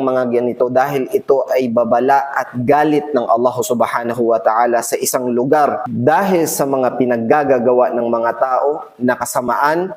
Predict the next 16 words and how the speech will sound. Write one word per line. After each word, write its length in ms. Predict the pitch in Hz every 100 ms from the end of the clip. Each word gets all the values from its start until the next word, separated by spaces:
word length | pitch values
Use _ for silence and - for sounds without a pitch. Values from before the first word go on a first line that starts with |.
| - _
mga 320 | - 131 135 127
ipinagbabawal 720 | 135 123 117 123 131 131 131
ng 160 | 120
Allah 240 | 117 123 120 123
Subhanahu 560 | 131 123 135 131 127
wa 160 | 131 123
Ta'ala. 480 | 147 151 117 - - _ _ _ _
Kaya 240 | 131 131
dumarating 640 | 127 127 143 156 143 156
sa 160 | 135 -
kanila 480 | 139 127 131 135 -
ang 240 | 139 131
dilubyo 720 | 131 135 143 143 170 202 - -
na 80 | 123
kung 240 | - 131
saan 480 | 127 135 135 156 160